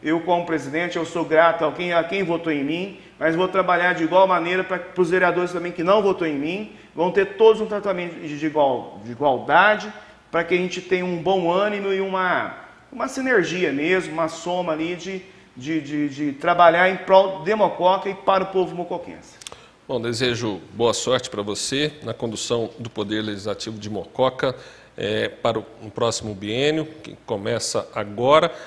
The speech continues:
Speaker 2: A Câmara está em recesso, a primeira sessão ordinária está prevista pra
Speaker 1: É, volta agora no início de fevereiro, né?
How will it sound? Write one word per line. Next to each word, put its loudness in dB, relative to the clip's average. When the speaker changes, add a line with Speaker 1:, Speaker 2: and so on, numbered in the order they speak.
Speaker 2:
A 2
Câmara -2
está 0
em -4
recesso, 0
a 2
primeira -2
sessão -4
ordinária 0
está -2
prevista -4
pra 0
Speaker 1:
É, 4
volta 0
agora 6
no 0
início 0
de -6
fevereiro, 0
né? -4